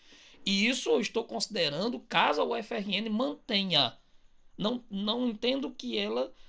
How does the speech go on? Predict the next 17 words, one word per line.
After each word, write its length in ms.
tenha 220
por 240
que 100
mudar, 560
porque 220
já 120
era 200
assim 320
antes 440
de 160
o 140
mec 380
promover 400
essas 200
mudanças. 720
Se 340
mantiverem 1200